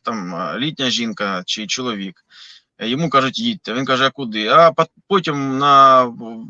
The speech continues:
там десь в Харкові дізнаєтесь, куди». Ну, це ж, звісно, що це не додає мотивації виїхати.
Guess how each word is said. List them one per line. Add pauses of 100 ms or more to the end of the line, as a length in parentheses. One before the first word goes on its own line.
там
десь
в
Харкові
дізнаєтесь,
куди». (320)
Ну,
це
ж,
звісно,
що
це
не
додає
мотивації
виїхати.